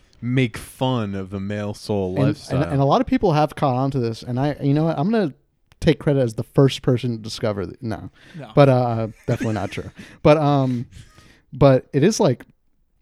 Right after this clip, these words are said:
Speaker 2: I've been fooled by a couple fake accounts because, like, they know you have to be really subtle with it, or else
Speaker 3: Hmm.
Speaker 2: people will. And then I, there's one where they just push. I saw one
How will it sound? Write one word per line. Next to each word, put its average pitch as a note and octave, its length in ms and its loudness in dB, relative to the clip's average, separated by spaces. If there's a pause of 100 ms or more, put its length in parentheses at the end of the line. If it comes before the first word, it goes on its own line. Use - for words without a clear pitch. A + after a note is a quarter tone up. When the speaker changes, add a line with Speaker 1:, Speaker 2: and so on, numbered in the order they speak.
(280)
Speaker 2:
I've F3+ 280 0
been F3 140 6
fooled D#3+ 300 -2
by B2 120 2
a A#2 40 -2
couple - 260 -4
fake - 260 -4
accounts C3 440 -6
because, - 320 -6
like, A2 180 -8
they A#2 120 -4
know B2+ 200 0
you A#2+ 140 2
have A2+ 120 -4
to A#2+ 80 -8
be G#2 120 -6
really G#2+ 260 -6
subtle A2+ 480 -2
with F#2 240 -6
it, - 240 -14
or D3 320 -4
else A#2 120 -4
Speaker 3:
Hmm. A#2 60 -8
Speaker 2:
people B2 280 -4
will. A2 160 -4
And A#2 160 -6
then B2 120 -6
I, A#2 160 -8
there's A#2+ 240 -6
one B2+ 280 0
where A#2 100 0
they A2 120 -2
just - 160 -14
push. - 260 -4 (100)
I C3+ 80 -2
saw A3 220 0
one A#2+ 360 -4